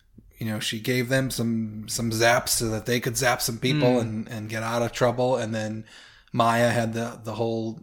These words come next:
Speaker 1: ability to, you know, make Wilson see his past with his dad and all that stuff, and
Speaker 2: Yeah, that wa-,
Speaker 1: didn't make a lot
Speaker 2: that
Speaker 1: of
Speaker 2: was
Speaker 1: sense.
Speaker 2: kind of my point. They did feel very tacked on, and, and, like, that ending scene didn't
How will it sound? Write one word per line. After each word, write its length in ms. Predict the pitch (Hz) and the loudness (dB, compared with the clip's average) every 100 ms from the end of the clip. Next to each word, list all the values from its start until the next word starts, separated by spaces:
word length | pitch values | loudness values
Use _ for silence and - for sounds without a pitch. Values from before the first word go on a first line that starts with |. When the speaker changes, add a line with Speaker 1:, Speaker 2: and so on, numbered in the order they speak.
| - | -10
Speaker 1:
ability 540 | 117 117 113 113 113 | -4 -2 0 0 -2
to, 360 | - 113 107 107 | -4 -6 -6 -10
you 140 | 113 | -12
know, 380 | 104 104 101 - - | -12 -12 -14 -18 -14
make 260 | 117 110 113 | -12 -10 -10
Wilson 560 | 110 110 - 107 104 _ _ _ _ _ | -10 -8 -10 -12 -16 _ _ _ _ _
see 280 | - - 117 | -8 -6 -6
his 240 | 113 107 | -6 -8
past 480 | - 110 110 110 - | -8 -8 -8 -8 -10
with 180 | 113 - | -12 -16
his 360 | 113 113 - - _ - | -14 -10 -12 -12 _ -6
dad 400 | 143 143 143 139 | -2 0 0 -2
and 120 | 127 | -4
all 160 | 127 127 | -6 -6
that 220 | 127 123 | -6 -8
stuff, 440 | - 123 120 - - 113 | -6 -6 -6 -10 -16 -16
and 600 | 107 107 104 104 107 - - | -16 -16 -18 -20 -20 -18 -2
Speaker 2:
Yeah, 140 | 170 | 0
that 160 | 156 139 | 2 0
wa-, 120 | 147 | -8
Speaker 1:
didn't 200 | 127 - | -10 -12
make 160 | 117 - | -14 -8
a 40 | |
lot 80 | - | 0
Speaker 2:
that 160 | 190 | 2
Speaker 1:
of 60 | 196 | 4
Speaker 2:
was 180 | 170 156 | 2 0
Speaker 1:
sense. 60 | |
Speaker 2:
kind 160 | 202 165 | 2 2
of 120 | 143 | 0
my 440 | 147 151 147 143 139 | 0 2 2 0 -2
point. 260 | - 151 147 | -2 -2 0
They 160 | 143 | -2
did 260 | 135 185 165 | 2 0 0
feel 480 | - - - 170 156 | -8 -20 -4 -2 0
very 260 | 156 151 | 2 2
tacked 340 | 143 151 143 151 | 2 0 0 0
on, 220 | 143 143 | 0 -2
and, 320 | 143 139 139 | -2 -4 -4
and, 180 | 143 139 | -4 -2
like, 300 | 131 127 - | -2 -4 -2
that 180 | 147 143 | 0 0
ending 340 | 156 165 151 139 | 0 0 0 0
scene 240 | 160 143 | 0 0
didn't 280 | 165 160 | 0 -2